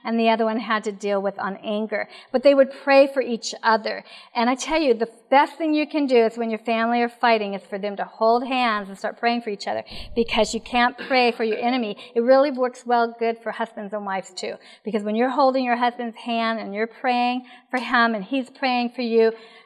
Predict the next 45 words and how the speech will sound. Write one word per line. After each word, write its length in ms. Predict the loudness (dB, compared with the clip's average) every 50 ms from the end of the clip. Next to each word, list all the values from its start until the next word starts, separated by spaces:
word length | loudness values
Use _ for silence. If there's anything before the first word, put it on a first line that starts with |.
| _ _ _
pretty 200 | -2 0 0 0
soon 260 | 0 -2 -2 0 0
you 80 | 0 0
think, 220 | -2 -4 -6 -6 -10
"Oh, 160 | -12 -12 -12 -10 -6
his 160 | -6 -8 -6 -6
hands 180 | -6 -6 -4 -4
are 80 | -6
so 400 | -8 -8 -12 -8 -4 -2 -2 -2
warm. 560 | -2 -2 -4 -2 -2 0 0 0 -2 -2 -4 -8 -12 -18 -20 -20 -16 _
I 60 | -8
really 320 | -4 -2 0 2 2 2 2
like 180 | 0 0 -2
the 80 | -2 2
way 140 | 2 2 2
they 80 | 2
feel." 140 | 0 0 0
And 80 | 0 0
you 60 | -2
forget 280 | -4 -2 -2 0 2
why 100 | 4 4
you're 120 | 2 2 2
mad 240 | 2 4 4 4 4
at 160 | 4 2 2 0 0
him. 180 | 0 2 2 2
<laughs> 60 | 4 4 2 2 4 4 2 2 2 -2 -6 -6 -6 2 4
Also, 220 | 4 4 6 4
you're 180 | 4 4 4 2
praying 680 | 0 -2 -6 -2 0 0 0 0 0 -2 -2 -2 -2 -4
for 160 | -4 -4 -6
God's, 640 | -4 -2 -4 -4 -2 -2 -2 -2 -4 -4 -8 -10 -14 -12 _
God 220 | -2 -2 -2 -2 -4 -4
to 60 | -6
be 300 | -6 -4 -4 -4 -2 -2
there, 220 | 0 0 -2 -2 -2
so 80 | -6 -6
God's 360 | -4 0 0 0 0 0 -4
able 180 | -6 -6 -4
to 160 | -4 -6 -6 -4 0
work 260 | 0 0 0 0 -4
through 180 | -6 -4 -2 -2
his 200 | -2 -4 -4 -6
word 420 | -6 -4 -2 -2 -2 -4 -6 -8 -14 -20 -20 -20 -20 _ -12
too. 360 | -2 2 2 4 4 2 0
So, 320 | -2 -2 0 0 0 -2